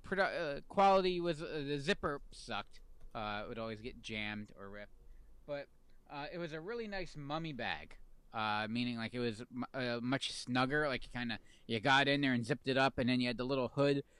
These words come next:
that just pulled up so just, like, your little face could be sticking out so you could breathe. Um, and it can keep you nice and warm and cozy in the winter.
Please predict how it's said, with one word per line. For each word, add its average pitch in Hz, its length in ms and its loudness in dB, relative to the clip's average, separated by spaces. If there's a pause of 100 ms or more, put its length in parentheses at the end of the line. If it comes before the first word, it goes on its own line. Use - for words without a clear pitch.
(120)
that 117 160 2
just - 200 -6
pulled 139 200 2
up 143 140 0
so 113 160 -4
just, 127 260 -2
like, 117 180 0
your 123 120 0
little 131 180 4
face 131 380 -2
could 123 180 -4
be 131 80 -2
sticking - 380 -2
out 139 180 4
so 135 120 -6
you 117 60 -4
could 104 200 -14
breathe. 147 360 2 (680)
Um, 120 560 4 (1160)
and 190 100 4
it 208 80 4
can 208 160 4
keep 226 160 4
you 190 100 4
nice 185 300 2
and 165 100 6
warm 175 180 6
and 160 140 2
cozy 143 500 6
in 131 380 2
the 135 80 0
winter. 156 360 -4